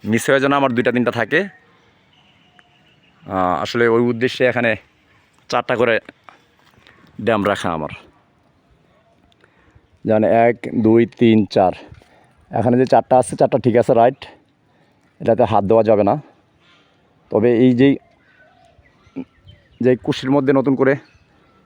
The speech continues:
যে কুশিটা আসবে, যে ড্যামটা আসবে, ওই ড্যামটা ভেঙে দিতে হবে। এখানে এত, এত নিচে রাখা যাবে না। যাই হোক, যে এখানে আসছে, আবার নতুন করে এদিকেও কুশি আসবে ইনশাআল্লাহ। এই যে কুশি,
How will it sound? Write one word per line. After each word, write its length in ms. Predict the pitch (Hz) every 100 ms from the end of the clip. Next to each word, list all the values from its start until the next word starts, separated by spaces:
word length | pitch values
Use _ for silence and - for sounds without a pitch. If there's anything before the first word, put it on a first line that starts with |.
| _ -
যে 140 | 113
কুশিটা 360 | 117 131 135 139
আসবে, 300 | 131 139 220 - - - - - - - - - - _ - _ _ _ _ _ - - - -
যে 120 | 113
ড্যামটা 320 | 117 127 123 143
আসবে, 180 | 139
ওই 120 | 175 139
ড্যামটা 260 | 127 120
ভেঙে 220 | 120 120
দিতে 180 | 101 101
হবে। 180 | 104 87 - _ _ _ _ _ _ _ _ _ _ _
এখানে 280 | - 123 147
এত, 140 | 131 - -
এত 160 | 139
নিচে 220 | 160 165 180
রাখা 200 | 156 156
যাবে 160 | 143
না। 180 | 160 240 - _ _ -
যাই 260 | 110 120
হোক, 320 | 123 165 - - _ _ _ _ _ _ _ _ _ _ _ _ 160 160 -
যে 100 | 180
এখানে 260 | 156 143 151
আসছে, 260 | 156 208
আবার 160 | 190 151
নতুন 220 | 139 147
করে 160 | 147 139
এদিকেও 280 | 123 135
কুশি 280 | 135 139 -
আসবে 320 | 123 113 151 165 - 113
ইনশাআল্লাহ। 540 | 101 - 104 104 120 - _ _ _ _ _ _ -
এই 80 | 107
যে 120 | 117
কুশি, 300 | 123 -